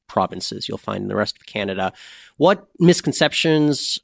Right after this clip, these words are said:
are out there with regards to the opportunities that might be on the West Coast in your home country?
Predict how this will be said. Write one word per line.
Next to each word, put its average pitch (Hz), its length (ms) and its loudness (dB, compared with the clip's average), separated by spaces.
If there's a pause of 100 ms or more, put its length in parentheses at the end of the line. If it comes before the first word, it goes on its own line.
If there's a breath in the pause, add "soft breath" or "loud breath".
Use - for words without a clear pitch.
are 117 160 2
out 120 200 2
there 107 240 6
with 104 180 -2
regards 101 440 -2
to - 120 -6
the 107 80 0
opportunities 117 720 -2
that 107 140 -4
might 104 160 -2
be 110 100 -6
on 101 80 -2
the 101 80 -4
West 98 280 -4
Coast - 420 -8
in 98 260 0
your 98 140 0
home 151 240 -2
country? 107 560 -2